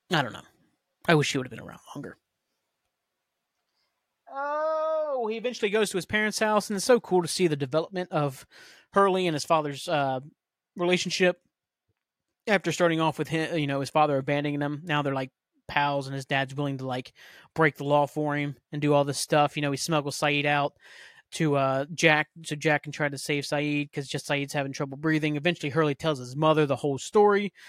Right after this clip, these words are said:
and she was like, "I believe you. Like, I don't understand you, but I believe you." That's really what Hurley needs. Um, on the island, M-,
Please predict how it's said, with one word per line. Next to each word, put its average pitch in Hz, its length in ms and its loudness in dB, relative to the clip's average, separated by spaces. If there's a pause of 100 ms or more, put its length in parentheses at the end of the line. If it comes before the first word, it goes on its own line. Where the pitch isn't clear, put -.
(220)
and 156 160 0
she 160 160 2
was 151 160 0
like, 147 140 0
"I 143 100 2
believe 165 400 0
you. 208 320 2 (640)
Like, 143 220 -8
I 139 80 -6
don't 160 180 2
understand 185 520 2
you, 233 180 -4
but 156 120 -8
I 143 120 -2
believe 151 400 -4
you." 151 260 2 (300)
That's 160 180 -8
really 135 140 -10
what 131 120 -12
Hurley 135 260 -10
needs. 139 440 -6 (420)
Um, 143 500 2 (1400)
on 185 200 8
the 165 100 8
island, 165 520 2 (1400)
M-, 170 180 -8